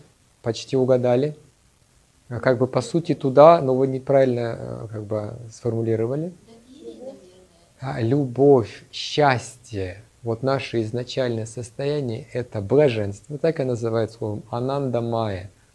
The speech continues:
Speaker 1: Сотканный из ананды. Ананда значит блаженство. Это у нас в паспорте прям написано. Создал для блаженства. Вот откройте и посмотрите. Прям написано. У пасп-, паспорте души прям написано.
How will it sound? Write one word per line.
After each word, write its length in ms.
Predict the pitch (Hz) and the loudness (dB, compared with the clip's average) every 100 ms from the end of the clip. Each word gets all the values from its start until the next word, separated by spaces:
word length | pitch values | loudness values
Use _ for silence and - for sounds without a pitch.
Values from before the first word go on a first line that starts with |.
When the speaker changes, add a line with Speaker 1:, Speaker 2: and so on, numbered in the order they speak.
| _ | _
Speaker 1:
Сотканный 880 | - - 165 165 - 143 139 127 117 | -16 2 2 2 -4 -4 -2 -2 -4
из 280 | - 113 107 | -4 -4 -2
ананды. 440 | 110 110 95 90 | -2 -4 -4 -6
Ананда 360 | 92 113 139 110 | -8 -6 -4 -6
значит 300 | 104 107 110 | -8 -10 -12
блаженство. 440 | 104 101 104 - _ _ _ - | -10 -10 -12 -16 _ _ _ -6
Это 140 | 127 | -2
у 40 | 139 | -2
нас 140 | 139 | -2
в 40 | |
паспорте 480 | - 143 131 107 110 | 0 0 0 -10 -10
прям 220 | 107 107 | -6 -4
написано. 380 | 104 101 - 117 | -6 -8 -18 -18
Создал 680 | - - - 165 139 127 113 | -18 -14 0 2 4 2 -4
для 160 | 104 107 | -4 -10
блаженства. 560 | 104 98 92 95 _ _ _ _ _ _ _ _ _ _ _ _ _ - | -8 -8 -10 -14 _ _ _ _ _ _ _ _ _ _ _ _ _ -8
Вот 140 | 127 | -2
откройте 400 | 143 - 143 - | -2 0 -2 -4
и 40 | |
посмотрите. 460 | 104 - 98 98 98 _ _ _ _ _ | -12 -10 -10 -10 -14 _ _ _ _ _
Прям 240 | - 123 120 | -8 -6 -6
написано. 420 | 104 104 - 110 107 _ _ _ _ _ | -8 -12 -18 -20 -20 _ _ _ _ _
У 80 | 135 | -6
пасп-, 380 | - 143 - - - | 0 -2 -2 -14 0
паспорте 440 | 143 - 110 - | 0 0 -10 -6
души 360 | 107 117 - 165 | -6 -6 -8 -10
прям 240 | 123 110 | -8 -8
написано. 400 | 104 113 - 104 | -10 -14 -20 -20